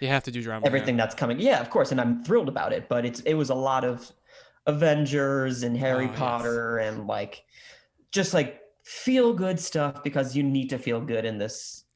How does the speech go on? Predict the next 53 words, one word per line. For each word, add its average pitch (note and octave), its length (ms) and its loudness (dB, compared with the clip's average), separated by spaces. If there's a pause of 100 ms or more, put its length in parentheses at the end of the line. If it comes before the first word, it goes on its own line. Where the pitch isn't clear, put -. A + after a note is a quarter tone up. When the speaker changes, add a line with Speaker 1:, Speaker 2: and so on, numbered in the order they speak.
(200)
Speaker 2:
crazy A#2+ 640 -4
world, G#2 460 -6
you C#3 80 -2
know? D3 340 0
Speaker 1:
I C#3 80 0
cannot C3+ 300 0
say C3 160 -2
that B2 200 0
better. A#2 360 0 (100)
You C3 180 -4
need C3+ 220 0
to C#3 160 2
watch B2+ 300 2
Avenger, D3 400 -2
any F3 200 6
superhero F3+ 460 0
movie, F3 240 0
like, D3 160 4
anything E3 300 0
that D#3+ 80 -2
you're C#3 100 -2
just, C3+ 160 -8
like, B2+ 140 -4
disbelieving. A#2+ 520 -6
It's - 220 -10
like, B2 220 -4
just E3 160 -8
go D3+ 80 -4
watch - 200 -10
it. - 120 -20 (120)
Speaker 2:
Yeah, F#3 200 0
like, C#3 260 0
Birds F3+ 260 0
of F3 120 -6
Prey, E3 300 2
what D#3 220 -2
a G3 60 0
gift C#3 380 -2
that A2 200 -2
was A2 200 -2
that A#2 80 0
we A2+ 80 -6
got G#2+ 240 -4
this - 180 -10
year. A2 320 -4
Speaker 1:
You D3 80 -2
know F3+ 60 8
Speaker 2:
I G#3+ 60 8
Speaker 1:
what's D#3+ 100 4
Speaker 2:
adored C#3+ 120 8
Speaker 1:
wild? F#3 260 4
Speaker 2:
that - 180 -8
film. A#2+ 280 -6